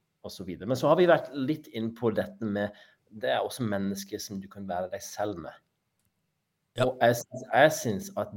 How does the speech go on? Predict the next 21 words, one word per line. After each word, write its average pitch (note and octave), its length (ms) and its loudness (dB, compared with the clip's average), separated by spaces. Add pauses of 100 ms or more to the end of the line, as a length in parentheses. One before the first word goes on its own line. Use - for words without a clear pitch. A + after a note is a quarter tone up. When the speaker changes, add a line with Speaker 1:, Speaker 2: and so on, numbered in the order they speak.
Speaker 1:
det A2+ 180 2 (680)
er G3+ 340 0 (520)
et - 120 -6
kjempeviktig, F#2 880 -6 (540)
eh, E2 840 -8 (240)
poeng, C#2+ 300 -2 (260)
eh, G#2 380 0
en G2 120 2
ting F#2+ 200 -4
å - 80 -8
snakke E2+ 320 -4
om. D#2+ 80 -12 (840)
Ehm, A2 320 8 (340)
fordi D3+ 400 2
at, - 340 2 (1120)
eh, A#2 400 4
hvor C#3 300 4
mange C#3+ 360 4
av A2 380 0
oss - 140 -12 (600)
er, A2+ 320 4